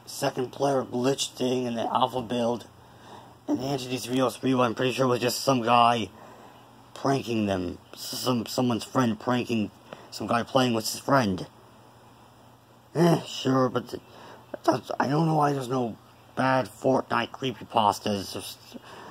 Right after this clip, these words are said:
or anything like that yet. It just, oh, and it gets worse. Disney X D is making a Fortnite show.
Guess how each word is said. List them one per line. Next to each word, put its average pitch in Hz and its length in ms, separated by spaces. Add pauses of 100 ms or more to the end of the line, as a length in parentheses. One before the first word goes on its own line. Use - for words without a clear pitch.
(140)
or 104 80
anything 107 300
like 98 200
that 104 280
yet. 113 360 (2250)
It - 100
just, - 320 (140)
oh, 180 240
and 147 100
it 117 100
gets 165 340
worse. 160 680 (440)
Disney 165 280
X 165 160
D 165 120
is 151 100
making 156 260
a - 180
Fortnite 135 640
show. 127 520